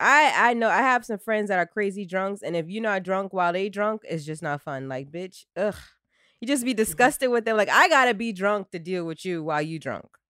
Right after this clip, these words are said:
Speaker 1: I
Speaker 2: Mm-hmm.
Speaker 1: know those people. I'm not one of them people.
Speaker 2: I don't think I'm like that.
Speaker 1: Yeah, I be having fun.
Speaker 2: Yeah, good time.
Speaker 1: Mm-hmm.
Speaker 2: But I did was embarrassing that night. I will not lie.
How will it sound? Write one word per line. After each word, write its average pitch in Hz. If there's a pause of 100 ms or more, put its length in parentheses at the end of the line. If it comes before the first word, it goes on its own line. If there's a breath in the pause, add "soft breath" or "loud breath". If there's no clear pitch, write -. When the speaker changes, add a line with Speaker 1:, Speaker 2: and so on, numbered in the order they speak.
(300)
Speaker 1:
I 165
Speaker 2:
Mm-hmm. 170
Speaker 1:
know 185
those 160
people. -
I'm 160
not 156
one 135
of 139
them 143
people. 143
Speaker 2:
I 247
don't 359
think 247
I'm 208
like 180
that. 170 (880)
Speaker 1:
Yeah, 196
I -
be 285
having 127
fun. 131 (400)
Speaker 2:
Yeah, 185
good 214
time. 151 (240)
Speaker 1:
Mm-hmm. 285 (880)
Speaker 2:
But 175
I 185
did 196
was 170
embarrassing 160
that 147
night. 123
I 117
will 139
not 135
lie. 120